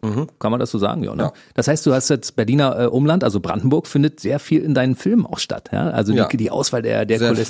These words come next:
Speaker 1: viele, weil es gibt sehr viele Motive. Und wir haben eine tolle Zusammenarbeit mit dem Filmbord, äh, äh, Kirsten Niehus.
Speaker 2: Hm.
Speaker 1: Und, ähm,
Speaker 2: Medienbord Berlin-Brandenburg.
Speaker 1: Medienbord, genau,
Speaker 2: Mhm.
Speaker 1: Berlin-Brandenburg. Und, äh,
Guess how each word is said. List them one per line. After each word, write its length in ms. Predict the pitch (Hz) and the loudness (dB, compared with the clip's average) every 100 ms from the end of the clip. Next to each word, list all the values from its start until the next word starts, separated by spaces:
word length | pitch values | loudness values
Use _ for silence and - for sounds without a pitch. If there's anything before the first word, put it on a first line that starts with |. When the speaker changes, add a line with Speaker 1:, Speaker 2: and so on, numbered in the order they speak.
| 107 | -2
Speaker 1:
viele, 120 | 85 | 0
weil 180 | 95 95 | -2 -2
es 120 | - | -2
gibt 260 | 123 98 - - | -4 -6 -18 -4
sehr 200 | 120 110 | -2 0
viele 240 | 127 113 | 0 0
Motive. 560 | 107 98 - 135 151 165 - - | 2 0 0 2 2 0 -6 -12
Und 160 | 123 113 | -8 -4
wir 120 | 117 | 0
haben 120 | 110 | 2
eine 140 | 113 107 | 0 0
tolle 260 | 117 117 | 0 -2
Zusammenarbeit 720 | - 110 107 120 107 107 107 | -2 0 2 2 2 2 0
mit 180 | 113 107 | -2 -2
dem 240 | 104 101 95 | 0 0 0
Filmbord, 640 | 120 113 107 101 95 - | 0 2 2 2 -2 -2
äh, 1000 | 101 98 92 - 95 92 90 87 101 87 | 0 0 0 -2 -2 -2 -2 -6 -8 -8
äh, 40 | 73 - - | -10 -18 -10
Kirsten 440 | - 131 - 110 | 0 0 2 2
Niehus. 420 | 117 135 160 151 _ _ _ | 4 4 0 -4 _ _ _
Speaker 2:
Hm. 180 | 104 107 - - | -4 -4 -4 -6
Speaker 1:
Und, 560 | 117 110 110 107 - | -2 0 -2 -4 -2
ähm, 280 | 110 107 104 | 0 0 2
Speaker 2:
Medienbord 600 | 110 110 107 101 104 - | 2 2 2 0 -2 -4
Berlin-Brandenburg. 580 | - 101 104 113 107 101 | -2 0 2 2 4 2
Speaker 1:
Medienbord, 320 | 87 85 - | 2 -4 -4
genau, 260 | 117 95 85 | 0 2 2
Speaker 2:
Mhm. 40 | |
Speaker 1:
Berlin-Brandenburg. 720 | 90 90 90 85 71 - 85 71 | 0 -4 -4 -4 -8 -6 -6 -4
Und, 220 | 85 82 - | -6 -8 -10
äh, 560 | 90 87 85 85 - 104 | -8 -8 -8 -12 -16 -18